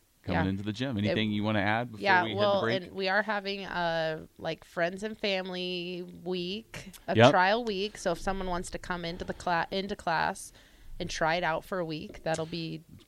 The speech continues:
Speaker 1: June twenty-seventh
Speaker 2: twenty-seventh
Speaker 1: through
Speaker 2: of
Speaker 1: July
Speaker 2: that week.
Speaker 1: second. Yep.
Speaker 2: Yeah, contact us. Don't just show up. So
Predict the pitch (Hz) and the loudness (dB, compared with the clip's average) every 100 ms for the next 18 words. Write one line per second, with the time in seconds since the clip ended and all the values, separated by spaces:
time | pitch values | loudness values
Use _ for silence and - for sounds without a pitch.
0 | _ _ 107 107 117 131 127 143 156 127 | _ _ 4 6 8 6 4 6 8 8
1 | - - - - 107 98 95 95 - 90 | 8 6 2 0 2 6 6 6 6 2
2 | 82 65 - 107 127 - - - 190 190 | 2 -4 6 8 8 2 -12 -2 -2 2
3 | 208 - 196 165 - 180 180 180 196 185 | 0 4 4 4 2 -2 -2 -2 2 4
4 | 170 147 - _ - 156 147 | 4 2 -2 _ -2 -2 -2